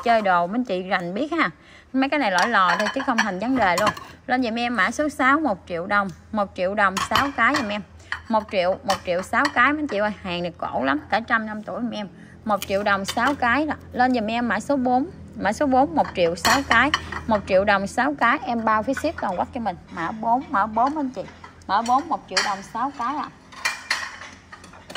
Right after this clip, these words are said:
Tiếp tục một bộ đĩa nữa cho mấy anh chị. Hàng này hàng Nhật cho mấy anh chị yêu. Một bộ đĩa nữa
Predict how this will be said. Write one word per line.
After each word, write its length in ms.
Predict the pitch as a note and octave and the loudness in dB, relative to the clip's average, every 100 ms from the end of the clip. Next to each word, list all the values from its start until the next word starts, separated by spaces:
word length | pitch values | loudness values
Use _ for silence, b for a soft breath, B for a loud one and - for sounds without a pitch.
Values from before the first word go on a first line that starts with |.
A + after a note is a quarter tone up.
| - - - - - - - - - | -14 -18 -16 -14 -14 -14 -20 -18 -8
Tiếp 120 | E4 A#3+ | -2 4
tục 180 | G3+ | 4
một 180 | G#3+ F#3+ | 2 0
bộ 160 | F#3+ G#3 | 2 0
đĩa 200 | F#3+ F#3 | 0 0
nữa 140 | C4 B3 | 0 0
cho 60 | B3 | -2
mấy 80 | |
anh 120 | C#4 C#4 | 0 0
chị. 240 | F#3+ E3 F#3+ | -2 -4 -6
Hàng 140 | G3+ G3 | -6 -4
này 120 | G3+ | -4
hàng 220 | G#3 G3 | -4 -2
Nhật 180 | F#3+ F#3 | -2 0
cho 80 | B3 | 0
mấy 80 | C4+ | 2
anh 100 | C#4 | 2
chị 140 | F3+ | 0
yêu. 160 | A3+ A3 - - - - - - - | -2 -4 -4 -6 -6 -6 -18 -18 -4
Một 180 | G#3+ G#3 | 0 4
bộ 140 | G#3 G#3+ | 4 4
đĩa 180 | F#3+ | 2
nữa 80 | C4+ | 2